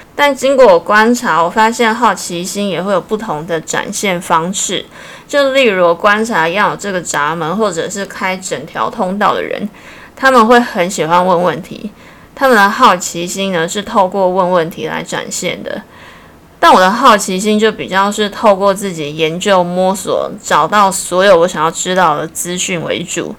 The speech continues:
但不管是怎么样的方式，好奇心都带你去探索了不同的领域。所以十一街五六这一条通道就叫做探索的通道。所以我研究了人类图之后，才发现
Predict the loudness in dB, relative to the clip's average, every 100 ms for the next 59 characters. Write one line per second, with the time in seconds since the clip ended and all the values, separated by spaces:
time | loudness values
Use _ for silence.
0 | -10 0 4 6 6 6 2 0 0 0
1 | 2 2 2 0 0 2 -2 -4 -4 -8
2 | -14 -20 -8 2 4 4 0 -4 -2 0
3 | 0 0 2 2 0 -4 -6 -4 -2 -2
4 | -2 -4 -4 -4 -4 -4 -4 -4 -4 -4
5 | -8 -6 -6 -6 -10 -16 -20 -6 2 4
6 | 4 4 4 4 4 4 4 2 -2 4
7 | 6 6 4 0 2 0 -2 0 0 0
8 | 0 2 0 -4 0 0 0 0 -2 -2
9 | -6 -6 -8 -8 -8 -10 -6 -6 -6 -2
10 | -2 -2 -10 -18 0 4 6 6 6 4
11 | 2 4 6 6 4 4 2 2 -4 -6
12 | -2 0 0 0 -4 0 2 2 -2 -4